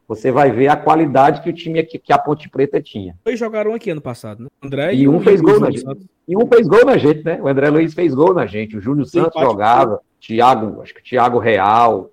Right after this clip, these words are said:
Speaker 1: E esse jogo da Ponte Preta, se você, até um, até um, um dado importante: a Ponte Preta, ela, ela,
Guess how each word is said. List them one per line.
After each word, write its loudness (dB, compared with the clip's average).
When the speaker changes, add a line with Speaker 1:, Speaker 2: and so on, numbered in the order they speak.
Speaker 1:
E 0
esse 2
jogo 2
da 4
Ponte -4
Preta, 2
se -12
você, -4
até 2
um, -4
até 2
um, -2
um -4
dado 4
importante: -2
a 0
Ponte -4
Preta, -2
ela, -2
ela, 0